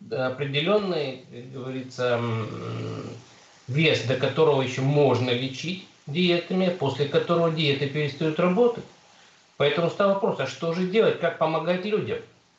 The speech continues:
Когда отнесли ожирение к состоянию хронического заболевания и поняли, что это заболевание, которое убивает, причём оно щас выходит на второе место в мире по причине смертности людей в развитых странах.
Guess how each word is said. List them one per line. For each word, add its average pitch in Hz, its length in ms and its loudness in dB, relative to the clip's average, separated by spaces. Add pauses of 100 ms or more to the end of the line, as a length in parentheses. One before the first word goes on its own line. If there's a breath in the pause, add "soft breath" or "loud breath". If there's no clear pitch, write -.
(800)
Когда 151 540 0
отнесли 156 640 -6
ожирение 143 840 -2
к - 240 -20
состоянию 143 680 -2
хронического 135 720 -2
заболевания 120 800 2
и 131 40 0
поняли, 156 440 2
что 127 220 -6
это 120 200 -4
заболевание, 120 720 4
которое 120 340 -2
убивает, 120 720 2
причём 127 320 -6
оно 135 160 0
щас - 220 -6
выходит 143 440 0 (460 loud breath)
на 135 100 2
второе 156 580 4
место 156 360 0
в 131 120 -2
мире 190 300 4
по - 140 0
причине 165 500 -4
смертности 139 600 0
людей 135 380 -2
в 135 60 0
развитых 123 500 0
странах. - 500 -2